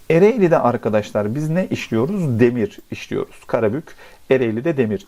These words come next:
işliyoruz. Bakırı Samsun'da işliyoruz. Fabrikası var.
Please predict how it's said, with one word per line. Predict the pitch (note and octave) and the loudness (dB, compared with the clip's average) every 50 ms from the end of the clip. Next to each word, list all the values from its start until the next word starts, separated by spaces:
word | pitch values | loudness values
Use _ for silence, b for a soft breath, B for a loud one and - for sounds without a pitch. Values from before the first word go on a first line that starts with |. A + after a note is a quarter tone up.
| - | -14
işliyoruz. | A#2+ - - - D3 C#3+ C#3+ D3+ C#3+ - - b b b b - | -14 -12 -8 -4 -2 -2 -2 -4 -6 -10 -14 b b b b 0
Bakırı | B2 C3+ C#3 - - F3+ G3 | 0 0 0 0 -6 -8 -8
Samsun'da | G3 - - F#3+ G3+ E3 - - C3 A#2 G#2+ G2 - - - | -8 -8 -8 -8 -8 -8 -8 -8 -6 -4 -4 -4 -4 -6 -14
işliyoruz. | - - - G#2 G#2 G2+ - - | -16 -10 -6 -6 -6 -6 -4 0
Fabrikası | A#2+ G#2 G#2 A2+ B2+ - - D3 - - D#3 | 0 0 2 0 -2 -2 -4 -6 -6 -4 -4
var. | D#3+ D#3 D#3+ - | -4 -4 -4 -6